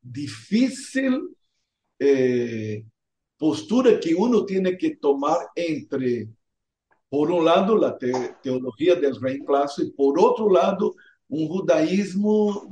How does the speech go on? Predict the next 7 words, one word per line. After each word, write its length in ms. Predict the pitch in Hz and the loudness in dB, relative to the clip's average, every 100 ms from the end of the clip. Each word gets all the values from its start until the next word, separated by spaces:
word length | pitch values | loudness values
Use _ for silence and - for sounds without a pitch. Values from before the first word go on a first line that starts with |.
| 127 | -10
descabellado 1200 | 131 139 - 139 143 143 143 151 160 160 202 - | -6 -6 -4 -2 0 0 2 0 0 -2 -6 -6
que 360 | - 131 127 123 _ | -8 -8 -6 -8 _
termina, 760 | 147 135 131 160 180 180 175 175 - - _ | -4 -2 -2 -4 -2 0 -2 -4 -10 -20 _
eh, 480 | - 143 135 127 120 | 0 4 6 4 0
desviando 1040 | 120 143 156 - 143 156 170 196 190 202 185 | -4 0 0 0 0 2 2 0 -2 -2 -2
la 100 | 147 | -2
iglesia 640 | 127 139 147 156 - 180 | -4 0 0 0 -6 -8